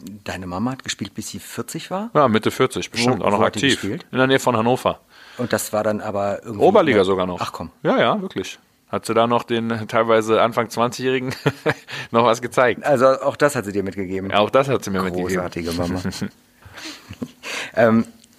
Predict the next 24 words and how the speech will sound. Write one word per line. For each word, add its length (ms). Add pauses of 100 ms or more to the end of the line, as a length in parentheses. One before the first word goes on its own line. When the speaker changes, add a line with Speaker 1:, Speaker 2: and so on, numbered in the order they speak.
(140)
Speaker 1:
heute 180
bist 140
du 60
Profi. 480 (300)
Speaker 2:
Ja. 160 (380)
Speaker 1:
Ähm, 500 (240)
wo 440
hast 180
du 60
bisher 260
gespielt? 420 (520)
Speaker 2:
Ich 220
hab, 260
boah, 280
ich 120
hab 100
schon 160
einige 280
Stationen, 560 (720)
ähm, 360
hinter 260
mir. 300
Ich 220
habe 800